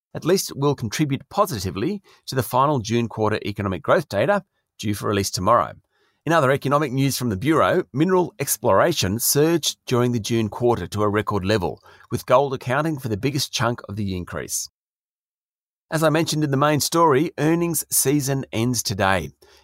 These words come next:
It's been a very unusual season. Profits for many companies have been big, very big,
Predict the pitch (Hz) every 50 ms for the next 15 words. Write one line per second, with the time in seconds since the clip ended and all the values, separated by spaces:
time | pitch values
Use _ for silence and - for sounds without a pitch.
0 | _ - - - - - 139 135 127 120 107 135 165 160 160 160 - 131 127 123
1 | 117 123 127 120 123 123 117 107 - - 107 104 110 92 90 78 76 - - -
2 | 170 160 175 - - - 113 104 107 135 160 165 151 - - 139 135 123 147 135
3 | - 107 95 98 92 87 - 120 123 185 214 233 _ _ _ _ _ _ - 110
4 | 117 101 85 71 95 147 196 190 -